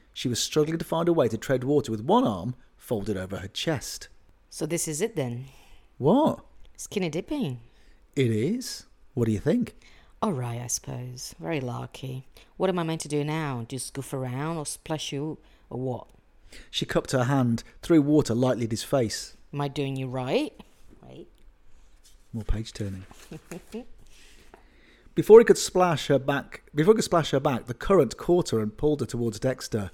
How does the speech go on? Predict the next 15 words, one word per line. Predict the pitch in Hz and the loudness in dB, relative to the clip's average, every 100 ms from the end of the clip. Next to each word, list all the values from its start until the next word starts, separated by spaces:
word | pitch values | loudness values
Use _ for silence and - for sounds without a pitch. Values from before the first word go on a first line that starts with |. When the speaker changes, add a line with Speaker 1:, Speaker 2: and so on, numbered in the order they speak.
| - | -14
Speaker 2:
Mm. | 135 196 127 | -14 -8 -2
Speaker 1:
who | |
stood | 135 196 165 | 4 6 6
with | 143 | 4
his | 131 | 0
feet | - 180 131 - | 2 2 2 -2
braced | 127 139 151 - 123 | 2 4 4 2 -2
against | 120 107 | 0 -2
the | 110 | -4
seabed. | - 139 143 107 101 - - - - - | -2 -2 0 -2 -6 -8 -20 -20 -20 -8
He | 139 | -6
caught | - 160 170 - | 2 4 4 4
her, | 107 - - _ _ - | 0 -2 -18 _ _ -2
their | 131 | 2
legs | 135 143 123 - | 4 4 2 -4